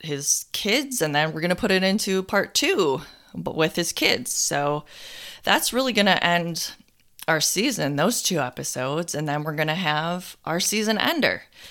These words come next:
So yeah, I'm just really excited. And there's gonna be a little bit of extra adult language, but honestly, you guys,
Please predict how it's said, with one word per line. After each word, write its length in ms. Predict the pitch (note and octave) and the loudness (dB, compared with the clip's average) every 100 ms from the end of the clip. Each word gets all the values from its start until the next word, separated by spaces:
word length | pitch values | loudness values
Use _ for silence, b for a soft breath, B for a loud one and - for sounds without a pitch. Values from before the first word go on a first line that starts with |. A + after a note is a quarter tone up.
| B B | B B
So 560 | - - G3+ G3+ - - | -2 2 2 2 0 -2
yeah, 360 | F#3 A#3+ A#3 - | -4 -4 -4 -4
I'm 240 | G3 C4 | 0 2
just 380 | B3+ A3+ - - | 2 0 -4 -4
really 240 | G#3+ G#3+ F3+ | -2 0 -2
excited. 640 | - - F3+ E3+ C3+ - - | -4 -4 -4 -4 -6 -6 -2
And 260 | F#3+ G3 G3 B B B B | -2 -2 -6 B B B B
there's 160 | G#3+ - | -4 0
gonna 180 | D#4+ | 2
be 120 | F4 F4+ | 4 4
a 80 | |
little 220 | C4 C#4+ C4 | 4 0 -2
bit 160 | C#4+ | -2
of 420 | C4+ A3+ - - _ _ - | -2 -4 -10 -14 _ _ -4
extra 580 | A3 - - A3+ A3 - _ - | -2 -2 -2 -2 -2 -6 _ 2
adult 360 | F#3+ F3+ F#3+ | 4 6 4
language, 680 | F#3+ F3 E3+ E3 E3+ - - - | 0 -4 -4 -4 -2 -2 -4 -4
but 340 | F#3 F3 E3 - _ _ F#3 | 2 2 2 -6 _ _ -2
honestly, 440 | F#3+ F#3 - F#3+ | 0 -2 -2 0
you 80 | F3+ | 2
guys, 420 | D#3 D#3 D3+ - | 2 0 -2 -6